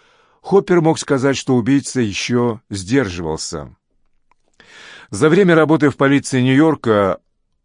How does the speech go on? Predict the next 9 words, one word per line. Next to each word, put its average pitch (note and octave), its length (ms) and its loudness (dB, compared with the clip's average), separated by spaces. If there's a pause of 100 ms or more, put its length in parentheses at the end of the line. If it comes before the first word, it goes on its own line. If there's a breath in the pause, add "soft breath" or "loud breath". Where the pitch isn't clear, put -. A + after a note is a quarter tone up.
(100)
он D#3 200 2
видел C#3+ 360 2
тела C3 360 0
с - 80 -12
тридцатью, B2+ 760 -2
пятьюдесятью, A2+ 1080 -4
сотни E3 480 0
ножевых G#2+ 480 -4
ран. F2+ 460 -4